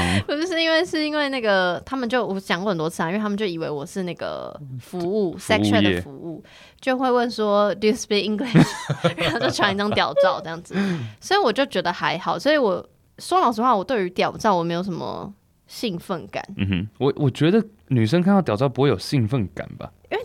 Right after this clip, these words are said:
Speaker 1: 屌很常见欸。
Speaker 2: 对啊，就是、呃，一个在那边是在干嘛？我，
Speaker 1: 我
Speaker 2: 我自己觉得，我自己觉得，我好像之前节目上也讲过很多次，
Speaker 1: <laughs>
Speaker 2: 我觉得女生的比男生的好看很多吧，男生的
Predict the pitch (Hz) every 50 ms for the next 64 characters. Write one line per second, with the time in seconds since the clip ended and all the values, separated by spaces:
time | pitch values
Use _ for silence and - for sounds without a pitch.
0 | - - - 185 170 185 202 196 180 180 165 208 180 170 170 190 196 - 254 254
1 | 202 170 156 139 - - - 208 208 202 208 226 208 202 - - - _ _ -
2 | - - - - - - - - - - - - - 185 190 180 - 196 190 196
3 | 190 170 180 180 180 175 185 185 165 - - 147 160 165 156 170 147 113 87 87
4 | - - _ _ _ _ - 120 123 226 135 131 127 - 254 202 139 113 - 98
5 | 92 92 - 101 101 101 - - 196 127 98 - 85 85 85 82 - 98 110 117
6 | 123 147 160 151 - - 151 131 120 107 104 104 110 120 117 135 110 98 87 90
7 | 76 78 85 95 90 82 76 78 78 78 76 - - - 85 85 - - - 381
8 | 370 339 339 - - - 147 156 247 262 196 147 123 110 - 156 160 165 170 147
9 | 139 120 107 98 - - _ _ _ _ _ _ - 160 - 117 107 104 107 107
10 | 113 120 139 135 113 95 98 82 82 - 127 113 98 87 82 - 101 82 78 78
11 | - 85 82 82 82 73 - _ _ _ _ _ _ _ _ _ _ _ _ _
12 | _ _ _ _ _ _ _ _ - 151 131 139 151 175 180 160 143 -